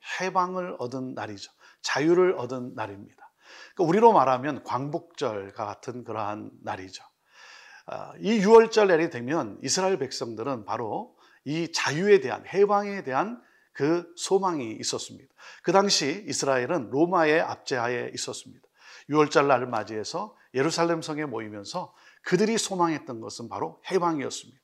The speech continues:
자유였습니다. 그러니까 그들을 구원해 줄, 그들을 해방시켜 줄 왕, 메시아를 그들이 얼마나, 아, 기다리고 있었겠습니까? 자, 그런데 예수님이 오신다는 소문을 듣습니다. 그리고는 어떻게 합니까?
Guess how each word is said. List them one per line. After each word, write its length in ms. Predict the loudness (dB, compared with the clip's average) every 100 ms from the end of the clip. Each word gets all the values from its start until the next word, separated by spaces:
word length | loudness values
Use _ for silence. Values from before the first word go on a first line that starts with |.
| _ -20 _ _
자유였습니다. 720 | -4 0 6 6 4 -2 -14 -20 _ _ _ -20 -16
그러니까 240 | -2 4 6
그들을 420 | 8 10 12 10
구원해 380 | 6 6 6 4
줄, 320 | 2 0 0
그들을 600 | -2 0 4 2 0 -4
해방시켜 600 | -2 -2 -2 -8 -4 -4
줄 340 | 0 -2 -2 -8 _
왕, 320 | 2 2 2 -2 -18 _
메시아를 760 | -4 -2 0 0 2 0 -2 -8 _
그들이 240 | -12 -6 -6
얼마나, 640 | -6 -6 -6 -2 -4 -4 -14 _ _
아, 300 | -20 -18 -18 -8
기다리고 680 | -4 -2 0 0 -2 -6 -8
있었겠습니까? 720 | -8 -8 -10 -14 -18 _ _ _ _ -16
자, 140 | -10 0
그런데 640 | 6 6 6 0 -2 -6 _ -20 -2
예수님이 640 | 0 0 0 0 0 -2 -2
오신다는 560 | -4 -4 -6 -4 -4
소문을 640 | -8 -10 -10 -8 -8 -10 -16 -8
듣습니다. 500 | -6 -6 -8 -18 _ _ _ _
그리고는 300 | 0 2 2
어떻게 240 | 0 -4
합니까? 480 | -8 -8 -6 -6 -6